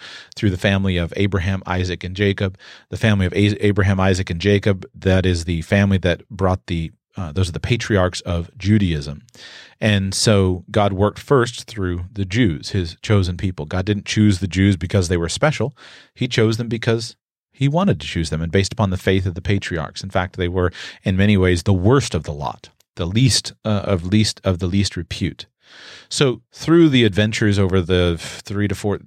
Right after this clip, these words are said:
you know, the three or four thousand years of, of Jewish history, through the various adventures, God brought forth the Jewish people. And then at the time that was appointed by God, Christians believe that God sent Jesus, the Messiah, to the Jewish people.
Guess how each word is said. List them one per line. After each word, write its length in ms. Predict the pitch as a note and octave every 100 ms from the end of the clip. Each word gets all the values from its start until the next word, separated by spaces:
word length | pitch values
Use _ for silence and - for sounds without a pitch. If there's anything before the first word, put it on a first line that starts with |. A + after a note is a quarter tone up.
| -
you 80 | G2
know, 100 | D#2
the 120 | E2+
three 180 | - G2+
or 40 |
four 160 | E2+ G2
thousand 340 | F#2 F#2 F2+
years 220 | F2+ F#2
of, 140 | F2 D#2
of 120 | E2
Jewish 340 | F2+ F#2+ F2
history, 360 | G#2+ G2 - F2 - - -
through 240 | - F#3+ G3+
the 80 |
various 380 | C3+ A#2 G#2+ G2
adventures, 460 | F#2 F2+ E2 F#2+ G#2+
God 260 | G#2+ G#2
brought 240 | G#2+ G2 -
forth 460 | - E2 D#2+ F#2+ -
the 140 | G2+
Jewish 420 | F2 F#2+ F2+ -
people. 400 | - F2 - C#3 _ _ - - - -
And 180 | A#2+
then 460 | A#2 C#3+ B2+ D#3 C3+ _ -
at 140 | A#2
the 80 | B2+
time 400 | - - G2 G#2
that 120 | G#2+
was 100 | G2
appointed 340 | G2 - A2 G2+
by 160 | F#2
God, 240 | F2+ E2+ E2
Christians 400 | - B2+ B2 G#2
believe 320 | F#2+ E2 E2+
that 80 | A#2+
God 260 | G2 F#2+ G#2
sent 280 | E2+ F2 -
Jesus, 640 | - C#3 F#2 D2+ - - -
the 80 | G2+
Messiah, 640 | G2 G2+ - D3+ F#2+ D2+ D3 _ - - -
to 180 | - D#3+
the 100 | D3+
Jewish 400 | G#2 F#2 F2+ -
people. 400 | C#3 B2 C2